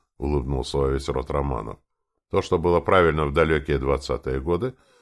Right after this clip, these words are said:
может сильно измениться в восьмидесятые до полной противоположности». «То есть теперь вы хотите сказать, русских угнетают другие нации?»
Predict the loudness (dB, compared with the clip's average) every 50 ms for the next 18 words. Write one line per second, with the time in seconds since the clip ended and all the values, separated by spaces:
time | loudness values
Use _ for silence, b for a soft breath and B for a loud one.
0 | _ _ _ 2 6 6 8 8 6 4 2 2 2 2 4 4 6 6 4 4
1 | 4 2 2 4 4 2 2 0 0 0 0 0 -2 -4 -4 -4 -4 -4 -2 2
2 | 2 2 4 4 2 0 0 -2 -6 4 6 6 6 6 2 2 4 6 6 6
3 | 4 2 0 0 -2 -2 0 2 0 0 2 2 2 2 2 2 -2 -6 -8 -12
4 | -14 -16 -16 -16 -16 -16 -16 _ _ _ _ _ _ _ _ _ _ _ _ 6
5 | 8 8 8 6 2 -2 -6 -6 2 4 4 4 6 4 2 2 2 2 0 0
6 | 0 -4 -8 -6 -8 -10 -12 -6 -2 0 0 0 -2 -4 -4 -4 -4 -6 -6 -10
7 | -18 _ _ _ b b b b b b b b b b 6 8 8 8 8 6
8 | 4 2 0 2 2 0 0 2 2 0 2 6 6 8 8 6 6 6 4 4
9 | 4 4 4 4 4 6 4 4 2 0 2 2 2 2 2 0 -2